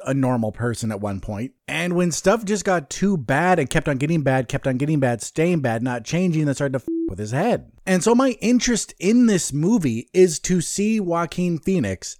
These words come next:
in what could be one of his greatest roles. I want to see that.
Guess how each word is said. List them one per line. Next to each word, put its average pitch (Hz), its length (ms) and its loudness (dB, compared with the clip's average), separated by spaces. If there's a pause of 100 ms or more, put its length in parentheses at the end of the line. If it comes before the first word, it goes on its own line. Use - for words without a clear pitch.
in 156 260 2
what 156 240 4
could 170 200 2
be 165 120 6
one 143 160 2
of 131 60 0
his 135 140 -2
greatest 101 360 -4
roles. 190 460 0 (340)
I 180 160 0
want 180 260 0
to 180 80 -2
see 240 220 -2
that. 147 280 -6